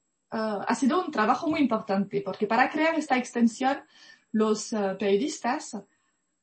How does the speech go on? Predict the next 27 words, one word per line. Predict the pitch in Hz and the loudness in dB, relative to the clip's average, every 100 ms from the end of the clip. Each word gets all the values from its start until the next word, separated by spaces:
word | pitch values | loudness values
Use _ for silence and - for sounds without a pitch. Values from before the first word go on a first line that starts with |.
| _ _ | _ _
de | - 226 | 0 4
Le | 220 | 6
Monde, | 214 269 302 | 6 6 4
hay | 214 | 4
un | 226 | 6
grupo | 214 226 254 | 4 2 0
de | 247 | 0
periodistas | 240 220 233 - 285 | 2 0 0 0 -4
que | 254 | -4
se | 262 | -2
ha | 233 | 0
dedicado | 214 220 277 269 285 330 - | 0 -2 -2 0 0 0 0
a | 240 233 | 0 0
referenciar, | 233 247 220 202 208 - 226 277 - - - | 0 -2 0 2 2 0 0 0 0 -8 -12
eh, | 196 185 180 180 185 | -10 -10 -12 -12 -8
decenas | 185 220 - 269 294 302 | -2 -2 0 -2 -2 -2
y | |
decenas | 220 233 247 262 302 202 | -2 0 0 2 2 0
de, | 226 247 285 | 0 0 0
eh, | 269 208 190 185 | -2 -4 -4 -2
webs, | 190 202 - - _ _ | -2 -2 -10 -18 _ _
de, | - 185 175 170 | -10 -8 -6 -6
de | 196 | -6
sitios, | 202 214 220 208 | -6 -8 -6 -4
eh, | 202 | -4
de | 185 | 0
Internet. | 196 202 185 170 175 | 2 0 -2 -6 -10